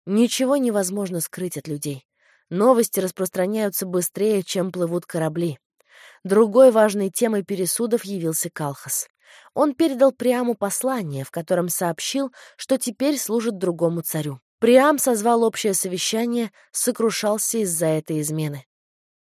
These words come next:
«Он же прислал письмо», заметил Гелен. «Значит, он не сбежал, он просто поменял». «Не пытайся найти более красивое название для его поступка»,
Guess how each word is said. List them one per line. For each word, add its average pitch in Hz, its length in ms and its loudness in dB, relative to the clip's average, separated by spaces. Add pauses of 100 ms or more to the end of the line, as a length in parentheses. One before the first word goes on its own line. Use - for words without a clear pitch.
(360)
«Он 185 240 4
же 175 120 0
прислал 175 400 0
письмо», 185 440 -6 (280)
заметил 180 460 0
Гелен. 165 440 -2 (180)
«Значит, 160 500 0
он 165 200 0
не 170 100 0
сбежал, 156 520 -2 (260)
он 165 240 0
просто 180 340 2
поменял». 165 540 0 (380)
«Не 170 180 4
пытайся 165 480 6
найти 151 320 0
более 151 320 4
красивое 151 480 0
название 151 540 2
для 147 120 0
его 151 160 2
поступка», 147 560 -2